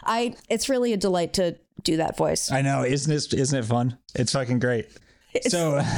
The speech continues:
Speaker 1: it's so natural for me.
Speaker 2: It's, it's great. Yeah, so Vinny's our boy. Uh, his webpage is super, super long.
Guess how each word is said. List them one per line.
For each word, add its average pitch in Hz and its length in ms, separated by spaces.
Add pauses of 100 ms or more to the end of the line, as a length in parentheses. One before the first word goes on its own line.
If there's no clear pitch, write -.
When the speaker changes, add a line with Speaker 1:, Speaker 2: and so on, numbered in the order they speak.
Speaker 1:
it's 233 140
so 254 180
natural 208 480
for 196 220
me. 208 340 (460)
Speaker 2:
It's, - 500 (500)
it's - 160
great. 117 300 (500)
Yeah, 185 260
so 160 180
Vinny's 196 320
our 135 80
boy. 135 480 (260)
Uh, 123 160
his 147 420
webpage 143 440
is 143 220
super, 151 420
super 139 760
long. 127 540